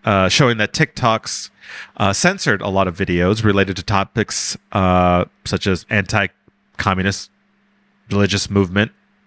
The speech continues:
uh, in Tin-, Tin-, Tiananmen Square and the Tibetan independence.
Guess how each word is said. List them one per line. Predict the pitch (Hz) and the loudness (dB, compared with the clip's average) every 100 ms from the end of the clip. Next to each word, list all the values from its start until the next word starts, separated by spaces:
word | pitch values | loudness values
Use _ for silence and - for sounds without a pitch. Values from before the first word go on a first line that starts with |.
| - | -8
uh, | - 95 92 92 95 - - - - - - - _ _ _ _ _ _ _ _ - _ _ - | -2 2 2 2 0 -2 -10 -16 -16 -18 -20 -20 _ _ _ _ _ _ _ _ -20 _ _ 0
in | 123 104 95 | 2 2 2
Tin-, | 143 120 _ - | 0 0 _ -4
Tin-, | - 147 147 - _ - | 0 0 -2 -10 _ -6
Tiananmen | - 175 170 165 160 - - | 2 2 2 0 -2 -6 -10
Square | - - 151 92 135 208 _ _ _ _ - | -8 0 2 4 2 -2 _ _ _ _ 0
and | 120 117 110 | 2 2 0
the | 113 | 0
Tibetan | 127 104 127 113 - | 0 0 -2 -4 -4
independence. | 107 95 87 95 - - | -2 -2 -2 -4 -4 -8